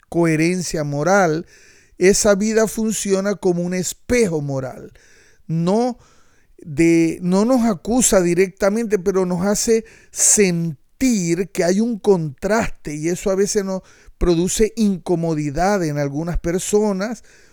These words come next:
un sentido de culpa, de resistencia que lleva a la burla o a la descalificación, y allí viene el término santurrón,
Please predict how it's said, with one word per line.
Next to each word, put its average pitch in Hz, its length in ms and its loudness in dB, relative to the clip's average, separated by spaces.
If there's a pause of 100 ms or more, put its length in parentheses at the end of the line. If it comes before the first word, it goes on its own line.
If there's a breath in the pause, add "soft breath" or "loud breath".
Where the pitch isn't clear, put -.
(120 soft breath)
un 165 200 -2
sentido 160 580 -2
de 147 140 0
culpa, 190 680 0
de 147 140 -2
resistencia 190 1200 -4 (360 soft breath)
que 202 200 -2
lleva 214 500 4 (260 soft breath)
a 170 160 0
la 165 160 2
burla 165 720 0 (300 soft breath)
o 180 240 6
a 180 80 4
la 165 180 2
descalificación, 175 1500 -2
y 160 100 -2
allí 151 220 -2
viene 170 280 -4
el 160 140 -6
término 165 420 -6
santurrón, 170 1040 -2